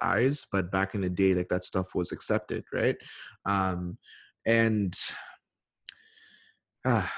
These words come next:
what am I trying to say here? <laughs> It's like this, I have so many, like, different thoughts going through my head on, like, how to explain this.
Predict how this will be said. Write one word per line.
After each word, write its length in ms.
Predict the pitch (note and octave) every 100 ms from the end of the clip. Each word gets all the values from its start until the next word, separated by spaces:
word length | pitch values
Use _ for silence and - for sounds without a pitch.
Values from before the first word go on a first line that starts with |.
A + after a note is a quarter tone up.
| -
what 160 | A2 A2
am 80 | G2+
I 80 |
trying 200 | F#2+ G2
to 60 | F2+
say 220 | - F#2+
here? 240 | F#2 F2+ G2+
<laughs> 40 |
It's 340 | A#2 A#2+ C#3+
like 220 | D3 D3+ C3+
this, 160 | C3
I 120 | C3
have 160 | B2+ C3+
so 120 | D3
many, 240 | C#3 C3+ C3
like, 300 | A#2 G#2 G#2
different 340 | B2+ A#2+ A2
thoughts 260 | A2+ A2 G2
going 240 | A2+ A2
through 160 | G#2+ G2
my 120 | G2
head 240 | G2 G2
on, 160 | G2 F#2+
like, 160 | F#2+ -
how 160 | F#2+
to 180 | F#2+ F#2
explain 440 | F#2+ - G2+ G2+
this. 260 | F#2+ G2 -